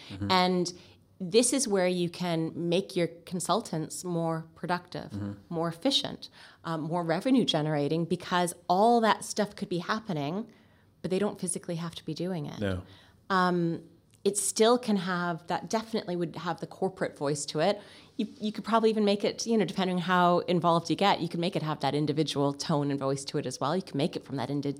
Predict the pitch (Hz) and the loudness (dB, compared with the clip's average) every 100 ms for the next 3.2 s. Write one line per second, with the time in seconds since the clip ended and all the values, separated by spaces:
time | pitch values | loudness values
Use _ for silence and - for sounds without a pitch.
0 | - 170 151 156 147 139 160 143 151 165 | -6 -4 -2 -4 -8 -10 -10 -4 -4 -4
1 | 160 - - 175 196 196 147 135 - 160 | -8 -10 -10 -8 -8 -8 -8 -6 -8 -10
2 | - - - - - _ - 175 170 165 | -16 -20 -20 -20 -20 _ 0 4 4 2
3 | - | -2